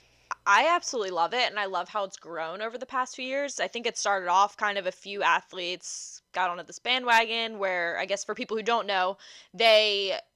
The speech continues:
get custom cleats that they wear for this one specific game, and the cleats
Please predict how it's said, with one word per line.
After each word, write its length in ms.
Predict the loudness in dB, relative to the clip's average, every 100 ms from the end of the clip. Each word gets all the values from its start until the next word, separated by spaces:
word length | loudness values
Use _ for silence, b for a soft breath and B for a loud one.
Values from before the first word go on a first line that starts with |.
| -12 2
get 220 | 2 4
custom 500 | 2 2 0 -2 -2
cleats 460 | -6 -6 -6 -6
that 160 | -4 -2
they 120 | -2
wear 220 | 2 0
for 140 | 0 -4
this 180 | -6 -4
one 200 | -4 -6
specific 600 | -10 -6 -6 -6 -8 0
game, 400 | 0 0 -4 -12 B B B
and 600 | 2 2 2 -2 -6 -10 -10
the 120 | -6 -6
cleats 400 | 0 -2 -2